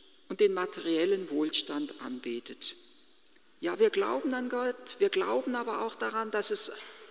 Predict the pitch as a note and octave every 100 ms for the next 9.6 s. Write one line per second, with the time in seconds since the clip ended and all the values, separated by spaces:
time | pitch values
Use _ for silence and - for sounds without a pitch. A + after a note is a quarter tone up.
0 | - - - F3+ - F3+ - - E3+ -
1 | G3 C4 B3+ A#3+ A3 - - - G3 A3+
2 | C4+ C4 - B3+ B3+ B3+ A#3+ B3+ B3+ B3+
3 | B3+ - G#3 G#3 G3 G3+ F#3 - B3+ C#4
4 | - C4+ C4+ B3+ C4 B3 B3 B3 - -
5 | - - - G#3 A3+ A3+ A3 B3 A3+ A3
6 | G#3 G3+ - G#3+ C4+ C4 A3+ A3+ C#4 -
7 | A4 - A3 C4+ C4 B3 B3 - A#3+ A#3+
8 | A3+ A3+ A3+ A3+ - - - F#3+ G3+ F#3
9 | F3 - F#3+ G3 F3+